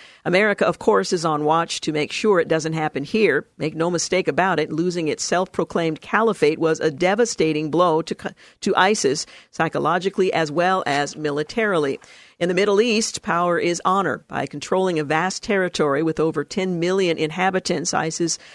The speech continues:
commanded honor and attracted more followers eager to back this strong horse, in quotes.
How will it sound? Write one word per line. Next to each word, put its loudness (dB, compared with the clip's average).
commanded 2
honor 2
and -2
attracted -2
more 0
followers 2
eager 0
to -4
back -2
this -2
strong -2
horse, -2
in -10
quotes. -4